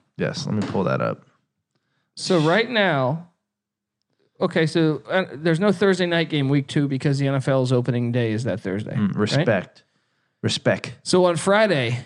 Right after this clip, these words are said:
Speaker 2: we, they have three games, and two of 'em are pretty shitty, although one you might be, you know, you might be intrigued by. But the first one is Marshall at Boise State.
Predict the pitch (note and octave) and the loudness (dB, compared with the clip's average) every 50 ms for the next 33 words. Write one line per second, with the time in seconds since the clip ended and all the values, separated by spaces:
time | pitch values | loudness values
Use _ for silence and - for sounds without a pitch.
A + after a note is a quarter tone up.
0 | - _ - E3 D#3+ C#3 - - - F#3 E3 D#3 D3 C3+ - - F#3+ C4 C#4+ A#3 | -14 _ -4 -2 -2 -2 -2 -4 -6 -2 0 0 0 0 -4 -4 -2 -2 0 2
1 | G#3 F3+ E3+ E3 E3 E3 D#3+ C#3+ - D#3+ E3 D#3 D3+ - - G#3 G#3 F3 F3+ E3+ | 2 2 0 0 0 0 -2 -2 -2 -2 0 0 0 2 2 2 2 2 2 0
2 | C#3+ C3+ C3 - - G3+ G3 F#3 D#3+ - F3+ D#3 C#3 C#3 C3+ - - C#3+ C#3 C#3+ | 0 -2 -2 -2 -2 0 0 0 -2 0 0 2 2 2 0 0 0 0 0 2
3 | C#3 C3+ B2+ C3 - - _ _ _ _ _ _ _ _ _ _ _ _ _ _ | 0 0 0 -2 -6 -8 _ _ _ _ _ _ _ _ _ _ _ _ _ _
4 | - E3 D#3+ E3+ F#3+ F#3+ E3+ C3+ - - _ - D#3 D#3+ D3+ D3 C#3+ B2 B2 D3 | -4 0 0 0 0 0 -2 -6 -8 -14 _ -6 -2 -2 0 0 0 -2 -2 -2
5 | C#3 C3+ A#2+ - - - - - - _ _ _ _ - D#3 C#3+ G2 E2 D#2+ - | -2 -2 -2 -4 -8 -14 -16 -16 -18 _ _ _ _ -14 -10 -10 -10 -8 -8 -10
6 | C#3 B2+ - - _ _ _ _ _ _ _ _ _ - F3 E3 D3 D3 C#3+ - | -10 -10 -12 -16 _ _ _ _ _ _ _ _ _ -8 -4 -2 -2 -2 -2 -2
7 | C#3 C3+ C#3 B2+ B2 - C3+ B2 A#2 - - B1 B1 - - _ _ _ _ _ | -2 -2 -2 -2 0 0 -2 -2 -2 -4 -8 -8 -8 -8 -10 _ _ _ _ _
8 | _ _ _ _ _ - - C#3+ - - - F3 E3+ - - - - D#4+ D#4 A3+ | _ _ _ _ _ -12 -10 -10 -8 -4 -4 -4 -2 -2 -4 -2 0 0 0 2
9 | B3 A#3 F#3 E3 D3 C#3+ D#3+ E3+ F#3 A3+ B3+ B3+ - - - C#3+ A#2 - - - | 2 2 2 2 2 0 2 4 4 4 4 2 2 0 -2 -2 -2 -2 -2 -2
10 | F3+ F3 E3 E3 F3 F3+ F3 D#3+ D3+ C#3+ C3+ - - C#3+ A#2 F#2 - - - | -2 -2 0 0 2 2 2 2 2 0 -2 -2 0 -2 -2 -2 -4 -10 -16